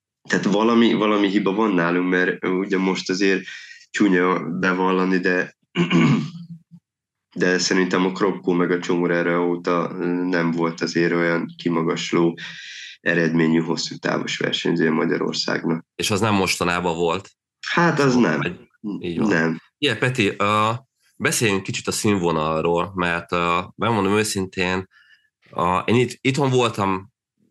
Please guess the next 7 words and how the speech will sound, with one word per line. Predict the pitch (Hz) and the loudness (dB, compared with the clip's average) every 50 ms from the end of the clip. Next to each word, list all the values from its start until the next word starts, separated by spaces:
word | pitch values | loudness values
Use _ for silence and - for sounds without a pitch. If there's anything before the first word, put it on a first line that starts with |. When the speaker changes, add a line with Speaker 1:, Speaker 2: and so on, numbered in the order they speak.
| _ _ _ _ _ _ | _ _ _ _ _ _
Speaker 2:
mondjuk | - 110 107 101 98 - | -2 -2 0 0 0 0
úgy | 101 92 82 | 0 2 2
jó | 90 98 98 101 | 4 2 2 2
szí-, | 98 - - 80 - | 0 0 -2 -4 -4
jó, | - 76 101 107 107 104 - - | -2 2 2 4 4 2 0 0
jó | - 110 110 107 101 | 2 2 4 4 4
versenyen, | 92 92 90 95 95 - - 101 98 101 104 120 135 151 165 _ | 2 2 0 0 -2 -2 -2 -2 -2 -2 -2 -2 -4 -6 -8 _